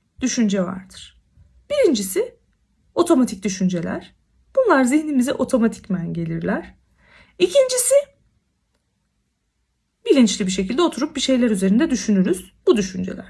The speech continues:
Bunlar zaten bilinçlidir. Biz zihnimize gelen otomatik düşünceleri kontrol edemiyoruz. Onlar gelirler. Biz ne yaparız? Otomatik bir düşünce zihnimize geldiğinde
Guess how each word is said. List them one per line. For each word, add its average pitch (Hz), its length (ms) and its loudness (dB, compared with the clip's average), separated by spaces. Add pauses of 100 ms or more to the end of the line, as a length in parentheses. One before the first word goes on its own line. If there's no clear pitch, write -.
Bunlar 208 280 4
zaten 226 420 2
bilinçlidir. - 640 -4 (1800)
Biz - 460 -4 (340)
zihnimize 349 580 6
gelen 254 320 2
otomatik 330 540 0
düşünceleri 220 840 0 (100)
kontrol 262 440 0
edemiyoruz. 190 600 -4 (120)
Onlar 269 320 2
gelirler. 190 720 0 (1600)
Biz 453 160 0
ne 480 80 0 (120)
yaparız? - 440 -6 (300)
Otomatik 294 500 0
bir 220 60 0
düşünce 196 360 -2
zihnimize 190 500 2
geldiğinde 170 760 -4